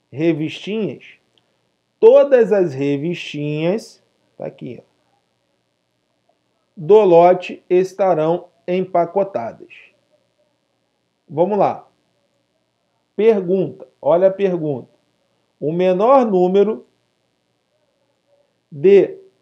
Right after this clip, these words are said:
revistinhas que esse lote pode ter é, pessoal, I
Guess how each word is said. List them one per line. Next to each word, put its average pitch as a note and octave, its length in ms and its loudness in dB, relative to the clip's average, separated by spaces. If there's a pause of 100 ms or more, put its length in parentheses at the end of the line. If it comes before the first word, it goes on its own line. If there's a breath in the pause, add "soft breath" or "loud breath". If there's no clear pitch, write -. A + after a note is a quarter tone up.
(120)
revistinhas F#3+ 1300 -4 (800)
que F3 120 -6
esse G3+ 540 4
lote D#3+ 540 0
pode D#3+ 480 -2
ter C3 480 -8
é, E3+ 320 -2 (480)
pessoal, G3+ 720 2 (180)
I A3+ 380 -4